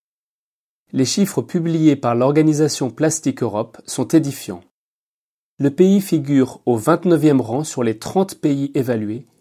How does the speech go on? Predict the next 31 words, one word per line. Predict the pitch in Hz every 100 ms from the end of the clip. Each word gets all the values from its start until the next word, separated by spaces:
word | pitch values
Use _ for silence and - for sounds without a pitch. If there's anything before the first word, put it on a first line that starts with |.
| _
en | 131
matière | 127 127 - 160
de | 120
recyclage | 110 165 - - 117 113 113
des | 120 120
emballages | 120 113 113 -
plastiques. | - 104 - - _ _ _ _ _ _ _ _ _ _ _ _ _
Certains | - 180 - -
pays | 160 160 170 180
de | 135 123
l'Union | 131 165 151 143
européenne | 165 151 147 113 104 110 156 _ _ _ _ _
ont | 135
fait | - 175 165
un | 117
véritable | 131 185 180 151 123
effort | 117 - 107 110 - - _
autour | 135 131 170
du | 131
recyclage | 117 156 - 143 - 110 107
des | 113 107
emballages | 110 107 101 101
plastiques. | - 104 - - 92 - _ _ _ _ _ _ _ _ _ _ -
On | 147
peut | 180
citer | 165 160 - 165
les | 135 117
trois | - 165
premiers | 170 156 147
du | 117 113
classement | - 120 - 98